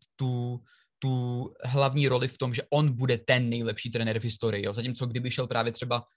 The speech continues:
v uvozovkách, jo, třeba do toho Manchester United, tak vždycky bude maximálně ten za, za Fergusonem. Jo? Takže zatímco v Manchesteru City si může udělat naprosto neotřesitelnou, naprosto neotřesitelný odkaz.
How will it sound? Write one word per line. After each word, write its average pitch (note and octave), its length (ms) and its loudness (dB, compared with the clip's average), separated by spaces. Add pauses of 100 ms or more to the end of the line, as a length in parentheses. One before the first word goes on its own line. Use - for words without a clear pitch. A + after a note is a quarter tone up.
(180)
v - 20 -6
uvozovkách, A2+ 580 0
jo, G#2+ 80 -2
třeba A2+ 220 -2
do A2+ 80 0
toho A#2+ 200 -2
Manchester A2+ 460 -2
United, A#2 380 0
tak A2 100 0
vždycky A2+ 260 -4
bude B2 280 0 (240)
maximálně A#2+ 580 2
ten A#2+ 280 2
za, A2 180 -2 (160)
za A#2+ 140 -2
Fergusonem. G#2+ 680 0 (460)
Jo? G2+ 180 4
Takže G#2+ 420 2 (320)
zatímco A#2 380 0
v A2 40 -6
Manchesteru A#2 420 0
City A#2 220 -4
si A#2+ 120 -2
může A#2 220 -2
udělat A#2 320 0
naprosto A#2 360 -2
neotřesitelnou, A#2 1080 0 (300)
naprosto A#2 320 0
neotřesitelný A#2+ 720 0
odkaz. G#2+ 500 -2